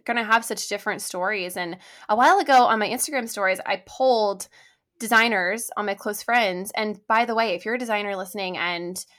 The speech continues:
you wanna be either on my close friends list, I know Esther has a close friends list for designers only, um, just shoot us a D M on Instagram. But I was asking people, like, "Why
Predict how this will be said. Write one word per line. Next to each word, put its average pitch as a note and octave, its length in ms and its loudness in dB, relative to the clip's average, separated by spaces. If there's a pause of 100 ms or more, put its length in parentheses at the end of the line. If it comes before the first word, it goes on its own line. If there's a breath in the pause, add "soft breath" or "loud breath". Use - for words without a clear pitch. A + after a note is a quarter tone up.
(120)
you G3+ 100 -8
wanna G#3 160 -2
be G3+ 220 -8
either G3+ 120 0
on F3 280 -2
my C#4 160 2
close D4+ 240 -2
friends C4+ 260 -2
list, B3+ 220 0
I G3 80 0
know F3+ 160 -4
Esther C4+ 260 2
has C4 140 -2
a B3+ 40 -4
close A3+ 240 -6
friends A3 280 -4
list A3+ 180 -8
for F#3 100 -10
designers G#3+ 400 -4
only, G#3 400 -6 (300 loud breath)
um, F#3 300 2
just G3+ 280 -12
shoot G3+ 200 -6
us G3+ 80 -10
a G#3 60 -12
D F#3 180 -10
M E3+ 260 -6
on F#3+ 120 -6
Instagram. C4+ 560 -6 (420 soft breath)
But B3 80 2
I B3 80 4
was C4 140 4
asking E4 400 -2
people, B3+ 300 -4
like, G#3+ 200 0 (160)
"Why G#3+ 360 0